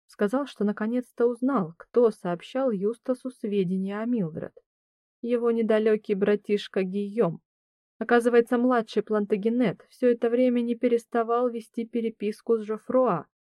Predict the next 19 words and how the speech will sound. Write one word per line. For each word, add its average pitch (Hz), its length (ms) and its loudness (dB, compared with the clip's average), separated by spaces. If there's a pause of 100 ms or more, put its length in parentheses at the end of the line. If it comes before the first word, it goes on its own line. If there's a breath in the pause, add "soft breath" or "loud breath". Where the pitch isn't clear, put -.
(140)
которому 285 480 0
и 254 60 0
сообщил, 214 760 -6
что - 240 -4
хочет 202 400 -2
обручиться 220 640 -2
с - 80 -10
пребывающей 202 720 0
в - 100 -8
Кане 190 360 -2
английской 202 560 -4
красавицей. 185 800 -8 (500)
Жофруа 269 480 -4
счёл 233 340 0
это 190 200 0
забавным 247 640 0
и 240 60 2
рассказал 247 520 -4
Юстасу. 190 640 -6